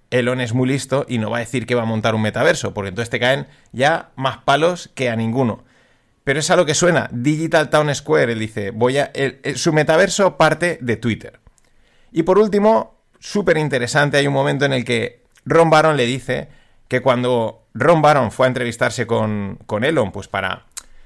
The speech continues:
para ver si invertían en sus empresas y ese tipo de, de entrevistas que hacen los inversores, pues que, bueno,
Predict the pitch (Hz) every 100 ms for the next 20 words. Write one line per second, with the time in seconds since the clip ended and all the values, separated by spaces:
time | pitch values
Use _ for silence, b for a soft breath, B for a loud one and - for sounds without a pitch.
0 | b b 110 107 110 120 110 101 117 104
1 | 98 104 107 92 - 185 147 147 135 107
2 | 107 104 104 107 104 110 104 107 117 120
3 | - 113 113 110 107 110 110 147 139 76
4 | - b b b - 113 120 117 110 160
5 | 170 139